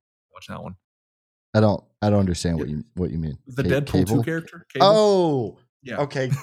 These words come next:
Speaker 2: He comes to your house and watches movies with you. I gotcha. I gotcha.
Speaker 1: He can travel through time. So after the movie comes out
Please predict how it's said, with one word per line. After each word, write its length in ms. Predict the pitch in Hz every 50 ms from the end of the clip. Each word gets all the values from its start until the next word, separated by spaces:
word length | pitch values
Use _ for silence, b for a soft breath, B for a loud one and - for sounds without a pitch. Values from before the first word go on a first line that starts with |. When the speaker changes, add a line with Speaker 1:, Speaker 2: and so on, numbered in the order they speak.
| - -
Speaker 2:
He 160 | - 170 185
comes 320 | 170 - 175 170 156 143 -
to 60 | 165
your 120 | 143 135
house 320 | 131 143 127 127 123 - 131
and 200 | 117 113 104 95
watches 340 | 117 123 127 117 - 123 98
movies 260 | 120 120 117 117 92
with 120 | 95 95 -
you. 100 | 98 107
I 120 | 127 147
gotcha. 340 | 131 120 104 104 - - 107
I 80 | 113 110
gotcha. 320 | 104 98 95 - 98 87 B B B B B B B B B
Speaker 1:
He 160 | _ 196 185
can 160 | - 190 165
travel 300 | 139 - 160 165 160 165
through 140 | 160 170 151
time. 340 | 139 - 139 135 143 151 160
So 320 | 147 - 147 127 123 120 -
after 260 | - 135 151 - - 156
the 80 | 139
movie 320 | 135 123 123 127 123 143 139
comes 260 | 139 160 151 147 147
out 280 | 160 165 170 151 -